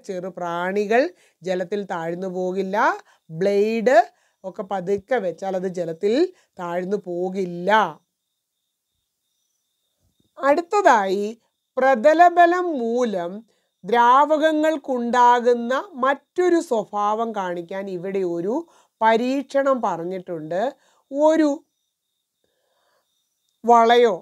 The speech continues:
അല്ലെങ്കിൽ ഒരു വളയം ഇങ്ങനെ എടുക്കുക, എന്നിട്ട് അതിലൊരു നൂലിങ്ങനെ വലിച്ചു കെട്ടുക. ആ നൂല് വലിച്ചു കെട്ടിയിട്ട്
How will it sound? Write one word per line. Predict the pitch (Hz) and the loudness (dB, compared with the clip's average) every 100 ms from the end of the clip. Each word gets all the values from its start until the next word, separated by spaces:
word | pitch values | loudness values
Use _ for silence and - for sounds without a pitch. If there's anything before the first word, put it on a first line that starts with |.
| _ | _
അല്ലെങ്കിൽ | 226 233 233 226 | -6 -4 0 0
ഒരു | 220 220 | 0 0
വളയം | 214 214 233 240 196 | 0 2 2 2 0
ഇങ്ങനെ | 190 196 175 | -4 -4 -6
എടുക്കുക, | 156 170 - 165 175 247 339 349 240 254 | -6 -10 -8 -8 0 0 0 -6 0 0
എന്നിട്ട് | 262 233 214 | 2 0 -2
അതിലൊരു | 190 214 220 220 226 | 0 0 0 -2 -4
നൂലിങ്ങനെ | 262 311 349 226 190 190 180 | -2 2 2 0 -6 -6 -6
വലിച്ചു | 170 175 220 180 | -6 -10 -12 -12
കെട്ടുക. | 139 139 151 196 _ _ _ _ _ _ - | -12 -16 -20 -20 _ _ _ _ _ _ -4
ആ | 240 254 240 233 | 0 2 0 0
നൂല് | 262 311 349 240 180 180 - | 0 2 2 2 -2 -6 -8
വലിച്ചു | 208 208 220 | -8 -6 -4
കെട്ടിയിട്ട് | 202 170 180 170 190 | -4 -4 -6 -6 -6